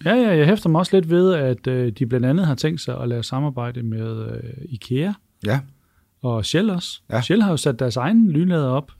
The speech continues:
Speaker 1: øh, nogle enkelte steder indtil videre. Og det kører vist uafhængigt af det her, selvom at det vist også hedder Shell Recharge. Men, øh, tænk engang, hvis vi når, øh, til et tidspunkt, hvor der er, øh, lynlader i alle,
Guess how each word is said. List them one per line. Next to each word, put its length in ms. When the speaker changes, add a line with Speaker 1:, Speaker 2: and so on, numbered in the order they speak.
Speaker 1:
øh, 180
nogle 300
enkelte 220
steder 260
indtil 260
videre. 300
Og 60
det 80
kører 200
vist 260
uafhængigt 440
af 60
det 120
her, 260
selvom 260
at 100
det 100
vist 200
også 240
hedder 140
Shell 280
Recharge. 600
Men, 180
øh, 220
tænk 320
engang, 340
hvis 140
vi 40
når, 300
øh, 60
til 140
et 80
tidspunkt, 420
hvor 160
der 80
er, 260
øh, 240
lynlader 680
i 180
alle, 280